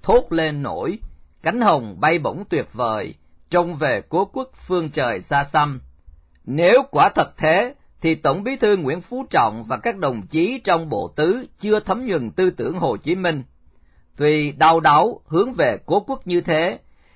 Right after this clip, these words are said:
nhưng khi nghe tin ông Mao có ý đồ gửi mấy vạn phu đường sang giúp Hà Nội đánh Mỹ, ông Hồ căn dặn ông Lê Duẩn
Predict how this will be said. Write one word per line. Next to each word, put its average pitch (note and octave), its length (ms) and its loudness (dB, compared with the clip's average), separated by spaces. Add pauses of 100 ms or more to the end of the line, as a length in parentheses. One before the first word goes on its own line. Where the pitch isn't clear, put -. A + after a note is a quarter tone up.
nhưng G3+ 220 -2
khi F#3 280 4
nghe F3 260 -2
tin F#3 300 2
ông D3+ 300 -4
Mao D3+ 220 4
có E3+ 140 -4
ý A#3 200 -4
đồ B2+ 380 0
gửi A2+ 260 -4
mấy F#3+ 340 -2
vạn G2+ 280 0
phu F3+ 240 0
đường B2 300 -2
sang C#3+ 460 -2
giúp A#3+ 180 -6
Hà B2+ 160 -4
Nội F2 280 -8
đánh A3 220 -4
Mỹ, C#3+ 360 -4 (440)
ông G3 180 4
Hồ C3+ 360 0
căn F3+ 220 -2
dặn A2+ 180 -4
ông C#3+ 180 -2
Lê D3 180 -2
Duẩn B2 380 -6